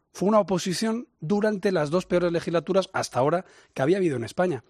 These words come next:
Por eso nosotros vamos a reivindicar desde nuestros gobiernos, que son muchos, autonómicos, municipales, provinciales, también desde la Unión Europea, donde, eh, gobierna el Partido Popular, esas, esos diques de contención de las políticas que le pueden imponer a Sánchez,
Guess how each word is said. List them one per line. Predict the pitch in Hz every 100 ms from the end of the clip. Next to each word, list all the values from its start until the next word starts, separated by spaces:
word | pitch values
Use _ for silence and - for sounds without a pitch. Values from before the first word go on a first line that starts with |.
| - - _
Por | 131
eso | 160 202
nosotros | 180 185
vamos | 185 170
a | 170
reivindicar | 156 147 139 131 143
desde | 135 131
nuestros | 131 - 120
gobiernos, | 117 170 185 180 -
que | 113
son | - 139
muchos, | 170 175 147
autonómicos, | 120 101 117 151 147 143 120
municipales, | 113 104 110 156 143 139
provinciales, | 123 110 110 170 156 170 - _ _ _ _ _
también | - 123 143
desde | 123 113
la | 107
Unión | 120
Europea, | 117 110 160 170
donde, | 156 120 117 113 - -
eh, | 117
gobierna | 107 113 135 131
el |
Partido | 123 113 131
Popular, | 127 147 160 175 _ _ _ _ _ _
esas, | - 190 220 202 - -
esos | 170 196
diques | 190 202 175
de | 156
contención | 156 147 147 165 170
de | 160 131
las | 127
políticas | - 127 160 170 165 180
que | -
le | 123
pueden | 117 156 165
imponer | 151 127 117 101
a |
Sánchez, | 175 170 110